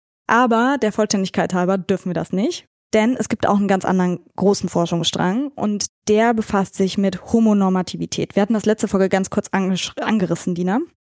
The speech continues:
Aber das ist ein Konzept, was sich auch sehr stark in queeren Beziehungen wiederfindet. Und da geht es darum, dass sich eben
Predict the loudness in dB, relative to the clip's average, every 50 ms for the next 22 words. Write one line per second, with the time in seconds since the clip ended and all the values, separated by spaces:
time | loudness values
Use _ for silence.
0 | _ _ 0 2 2 2 0 0 -2 -4 -4 -4 -4 -2 -2 -2 0 0 0 0
1 | 0 -2 -2 -2 -6 -4 -2 0 2 2 2 2 2 0 0 2 0 0 0 0
2 | -2 -2 0 0 2 2 2 2 0 -2 0 0 0 2 2 0 0 2 0 0
3 | 0 0 0 0 0 0 -2 -4 -6 -6 -4 -2 0 0 0 0 0 -2 -4 -4
4 | -2 0 0 0 0 0 -2 0 0 0 -2 -2 -2 -4 -4 -4 -6 -6 -4 -4
5 | -2 -2 -2 -4 -6